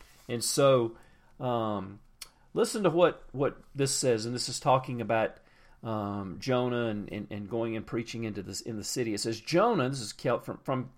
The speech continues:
uh, page one fourteen of the book, "Jonah seemingly had a conversion experience in the fish. He grasped God's grace and obeyed the command to preach God's word fearlessly.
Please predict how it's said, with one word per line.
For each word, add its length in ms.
uh, 120
page 300
one 180
fourteen 420
of 80
the 40
book, 300
"Jonah 380
seemingly 760
had 220
a 60
conversion 640
experience 760
in 180
the 80
fish. 580
He 140
grasped 1000
God's 380
grace 800
and 100
obeyed 680
the 80
command 580
to 80
preach 400
God's 300
word 280
fearlessly. 720